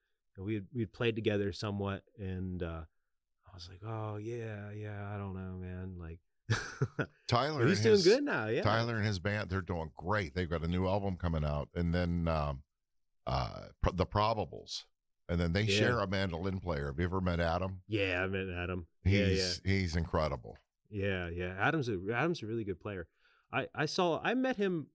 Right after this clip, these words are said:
Speaker 1: I'd seen him before, but I met him up at Corey on the First Fridays. We were playing the same event, but I, I'd seen him before at places and stuff like that.
Speaker 2: Cool.
Speaker 1: And, uh, yeah, he's good. He plays for both of those bands 'cause they had him up in Titusville. I think they had him
Speaker 2: Yeah.
Speaker 1: up in Titusville last year. Is, uh, my girlfriend, she, uh,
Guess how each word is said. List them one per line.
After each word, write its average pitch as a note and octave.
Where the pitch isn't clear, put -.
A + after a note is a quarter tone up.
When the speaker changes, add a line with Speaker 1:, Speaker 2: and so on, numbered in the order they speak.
Speaker 1:
I'd G#3+
seen A3+
him F3
before, D3+
but A#2
I A#2
met A#2+
him A2
up G2+
at F2+
Corey A2+
on E2+
the E2
First -
Fridays. F2+
We F2
were E2
playing F2
the E2+
same E2+
event, E2+
but F#2
I, A2
I'd C#3+
seen C#3+
him A#2
before A2
at -
places D#2
and D#2
stuff F2
like D#2
that. D#2
Speaker 2:
Cool. D2
Speaker 1:
And, E2
uh, D#2+
yeah, G#2
he's A2+
good. G#2+
He A2
plays B2+
for G#2+
both A#2+
of G2+
those E2
bands D#2+
'cause G2+
they E3+
had F3
him C3
up A#2+
in F#2+
Titusville. A#2+
I D#2
think F2
they A2+
had A2+
him E2
Speaker 2:
Yeah. C#2+
Speaker 1:
up C#2
in -
Titusville A2
last E2+
year. D#2+
Is, E2+
uh, E2
my F#2+
girlfriend, G2+
she, F#2+
uh, D#2